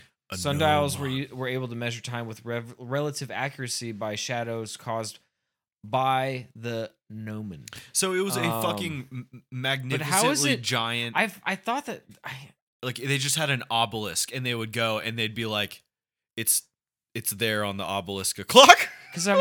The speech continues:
Speaker 2: always wonder-, I have always wondered, you know, someone in their garden might have, like, a small sundial.
Speaker 1: Yes.
Speaker 2: And I'm, I've always been curious, like, depending on what time of year, how accurate is that?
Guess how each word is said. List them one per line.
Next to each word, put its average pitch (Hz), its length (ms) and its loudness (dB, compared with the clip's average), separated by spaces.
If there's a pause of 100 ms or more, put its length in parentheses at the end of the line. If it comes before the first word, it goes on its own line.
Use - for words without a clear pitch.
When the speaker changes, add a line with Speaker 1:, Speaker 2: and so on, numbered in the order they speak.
Speaker 2:
always 247 240 4
wonder-, 202 360 2
I 170 180 4
have 220 260 4
always 175 240 2
wondered, 156 360 0
you 151 60 -4
know, 151 140 0
someone 156 240 -4
in 151 80 -2
their 135 100 0
garden 127 400 0
might 120 200 -4
have, 117 260 -2
like, 110 240 -4
a 110 80 -10
small 113 480 -2
sundial. 139 640 0
Speaker 1:
Yes. 131 440 0
Speaker 2:
And 139 120 0
I'm, 147 160 0
I've 139 240 -6
always 185 180 0
been 160 160 -4
curious, 156 580 -4
like, 113 360 -4 (1800)
depending 143 420 -4
on 127 140 0
what 135 140 -2
time 139 220 -4
of 120 40 -4
year, 123 240 -2
how 117 200 0
accurate 107 560 -2
is 95 180 -6
that? 95 280 -4